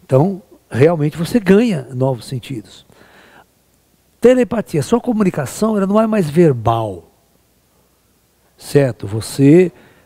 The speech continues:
fala, mas não com língua, e você não ouve uma vibração sonora, você tá interagindo e ouvindo outras coisas, outro padrão de, de vibração, que seu mecanismo novo, corpo do, do, do corpo espiritual, do corpo astral, tá funcionando,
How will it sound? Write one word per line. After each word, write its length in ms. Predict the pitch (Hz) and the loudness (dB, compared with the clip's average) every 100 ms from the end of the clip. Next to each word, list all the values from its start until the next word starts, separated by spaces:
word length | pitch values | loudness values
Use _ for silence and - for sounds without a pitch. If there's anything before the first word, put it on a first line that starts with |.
| _ | _
fala, 720 | - - 151 202 170 110 92 _ _ | -18 -4 0 2 0 -4 -8 _ _
mas 160 | 135 131 | -4 0
não 120 | 233 | 0
com 200 | 233 220 | 0 2
língua, 540 | 175 160 143 127 110 - _ _ _ _ _ | 2 2 0 -4 -6 -14 _ _ _ _ _
e 80 | 147 | -4
você 240 | 151 190 | 0 2
não 140 | 190 | 2
ouve 400 | 165 220 233 156 | 4 4 4 -2
uma 160 | 180 160 | -2 0
vibração 440 | 143 160 139 156 | 0 0 -2 -4
sonora, 580 | 135 165 139 123 120 107 | -6 -6 -4 -4 -4 -8
você 180 | 95 135 | -14 -10
tá 100 | 165 175 - _ | -8 -10 -12 _
interagindo 540 | 156 165 151 110 170 | -4 -4 -4 -6 -6
e 40 | 196 | -6
ouvindo 200 | 185 196 | -4 -4
outras 260 | 220 277 | -4 -8
coisas, 400 | - 196 180 123 | -10 -8 -8 -8
outro 180 | 147 160 | -12 -10
padrão 320 | 202 233 190 | -10 -4 -2
de, 180 | 196 170 - - - _ _ | 0 -4 -6 -20 -20 _ _
de 140 | 139 | -4
vibração, 680 | 139 139 147 120 - 127 110 - _ _ _ | -2 0 0 -2 -4 -6 -6 -16 _ _ _
que 120 | 127 | -14
seu 160 | - 135 | -4 -2
mecanismo 760 | 131 151 131 123 117 143 170 - _ _ | 0 0 0 -2 -2 -4 -6 -10 _ _
novo, 460 | 135 135 160 175 - | 4 6 4 0 -10
corpo 360 | - 135 143 135 | -2 -2 -2 -8
do, 180 | 135 113 | -10 -10
do, 140 | 113 104 | -14 -14
do 200 | 131 120 | -10 -12
corpo 260 | - 127 117 | -10 -14 -14
espiritual, 400 | - 117 - 131 | -10 -12 -6 -8
do 80 | 120 | -6
corpo 240 | 123 - | -10 -10
astral, 320 | 117 - 139 | -10 -8 -10
tá 240 | 147 180 160 _ _ _ _ | -8 -10 -10 _ _ _ _
funcionando, 880 | _ - 147 - 208 147 143 127 107 | _ -6 -4 0 2 4 4 2 -6